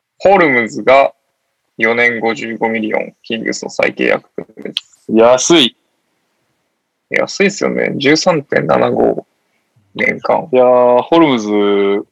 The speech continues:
Speaker 2: 欲しいけどな、普通に。そんな金額なんだ。
Speaker 1: 二十七歳なんで、まあ、三十ちょいくらいまで。
Speaker 2: うん。これはお買い得じゃないですか、
Speaker 1: 安いと思いますけどね。
Speaker 2: キングス的には。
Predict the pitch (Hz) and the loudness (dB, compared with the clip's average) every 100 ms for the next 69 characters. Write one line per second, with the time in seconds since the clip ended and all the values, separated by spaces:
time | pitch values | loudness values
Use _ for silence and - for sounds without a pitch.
0 | - 113 139 117 92 85 87 85 - 98 | -8 -2 -2 -2 -6 -6 -6 -6 -8 -10
1 | 92 98 _ _ _ _ _ _ _ _ | -8 -10 _ _ _ _ _ _ _ _
2 | _ _ _ _ _ _ - 123 120 120 | _ _ _ _ _ _ -2 0 2 2
3 | - 117 117 110 104 98 - - - - | 2 2 4 2 2 0 -6 -6 -6 -8
4 | - - _ _ _ _ _ _ _ _ | -12 -16 _ _ _ _ _ _ _ _
5 | _ _ 135 151 135 120 110 113 113 117 | _ _ -2 2 4 4 2 2 2 0
6 | - 120 - - - - 65 - - - | 0 -2 -2 -6 -8 -4 -2 -4 -6 -8
7 | - - 113 113 110 95 113 95 92 95 | -6 -2 0 0 0 0 0 0 0 0
8 | 95 92 92 92 - _ _ _ _ _ | -2 -2 -4 -8 -16 _ _ _ _ _
9 | _ _ _ _ _ _ _ _ _ _ | _ _ _ _ _ _ _ _ _ _
10 | _ _ _ _ _ - 113 120 120 117 | _ _ _ _ _ -2 2 6 6 4
11 | 113 113 113 104 110 98 85 - 90 90 | 4 4 4 2 2 2 0 -2 -4 -4
12 | 90 95 95 95 - 95 90 90 90 | -6 -4 -2 0 0 -2 -2 -4 -4